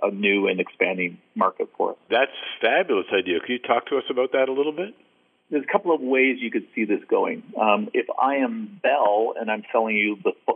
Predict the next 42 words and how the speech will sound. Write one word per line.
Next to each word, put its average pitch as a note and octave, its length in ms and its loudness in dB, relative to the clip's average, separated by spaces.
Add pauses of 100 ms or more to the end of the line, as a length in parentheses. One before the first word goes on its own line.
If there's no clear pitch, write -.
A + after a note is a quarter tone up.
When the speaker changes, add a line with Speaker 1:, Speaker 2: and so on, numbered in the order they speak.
Speaker 1:
the G#2 100 2 (100)
T A#2 80 0
V A#2 200 -2
service G#2+ 300 0 (200)
in A#2 100 0
your F#2 180 4
house, G2 380 2 (260)
you A#2+ 180 -6
could - 180 -2
have A#2 120 2
a - 40 -2
Compendium A2+ 760 -2
app G#2 320 4
or G#2+ 160 2
even G2 220 -4
the F#2 60 -10
Bell G2 400 2
app G2 320 2
or F3+ 100 0
the F3+ 80 0
Fibe G2 380 0
app F#2+ 340 2
that - 120 -4 (200)
could B2+ 280 0 (320)
listen A#2+ 580 -2
to B2 120 4
all G#2+ 340 2
of A#2 80 -8
the G#2+ 100 -2 (100)
commercial G2+ 600 0 (160)
content A2+ 520 0 (160)
at A2+ 160 0
the A#2 60 -2
touch B2 280 -2
of C3 100 0
a A#2+ 40 -10
button. G#2+ 420 -2
So A#2 80 -2
again, A2 160 0
the G#2+ 80 -6
consumer D3 600 -2
has B2 200 2